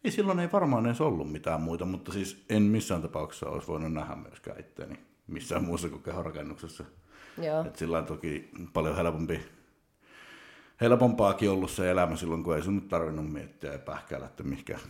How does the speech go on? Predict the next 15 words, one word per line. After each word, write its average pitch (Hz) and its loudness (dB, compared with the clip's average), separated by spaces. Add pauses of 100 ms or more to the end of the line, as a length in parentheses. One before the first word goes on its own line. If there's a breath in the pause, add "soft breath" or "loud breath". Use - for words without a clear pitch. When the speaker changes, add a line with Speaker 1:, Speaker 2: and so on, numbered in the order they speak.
(140)
Speaker 1:
mihinkä 78 -6
sarjaan 69 -4
sä 73 -8
meet. 71 -12 (200)
Nyt - -12
se 90 -2
voi 104 4
olla 73 -4
ehkä 78 -6
vaikeampaa. 80 -4
Mun 87 -2
mielestä 85 -4
kuitenkin 85 -4
se, 85 -4
että, 80 -6